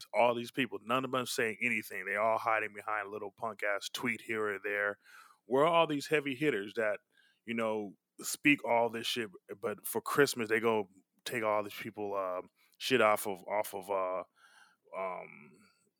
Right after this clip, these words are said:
uh, shit, I don't know what it is, um, layaway, all this, all this irrelevant shit, but nobody's out here for the, for the real stuff that's going down. I mean, we literally watched a twenty twenty version of a public lynching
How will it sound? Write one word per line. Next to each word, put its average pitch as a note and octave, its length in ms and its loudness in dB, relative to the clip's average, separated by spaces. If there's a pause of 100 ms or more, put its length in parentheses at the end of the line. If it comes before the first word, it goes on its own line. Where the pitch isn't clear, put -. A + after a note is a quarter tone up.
uh, E2 320 -10 (260)
shit, - 240 -8
I A2 120 6
don't A#2+ 100 6
know A2 60 -4
what A2+ 120 4
it G#2 140 0
is, G2+ 280 -4
um, F#2+ 480 -10 (440)
layaway, A#2 580 4 (160)
all C#3 220 2
this, C3+ 260 -2
all C#3 180 2
this C3+ 220 0 (120)
irrelevant B2+ 640 4
shit, G2+ 280 -4 (440)
but G#2 100 -8
nobody's A#2+ 460 2
out A#2+ 180 4
here B2 220 2
for G#2+ 240 2
the, G2 160 -6
for A2+ 200 2
the G#2 120 2
real A2+ 280 2
stuff - 180 -6
that's F#2+ 200 -6
going F#2+ 320 -10
down. G2 180 -8
I - 60 -10
mean, G2+ 120 -12
we C3 140 2
literally C3 420 4
watched A2+ 540 0 (640)
a G2+ 80 -4
twenty C#3 340 2
twenty C3 300 -2
version G#2+ 520 2
of G#2 140 -6
a G#2+ 80 -8
public A2 460 -2
lynching G#2 440 -6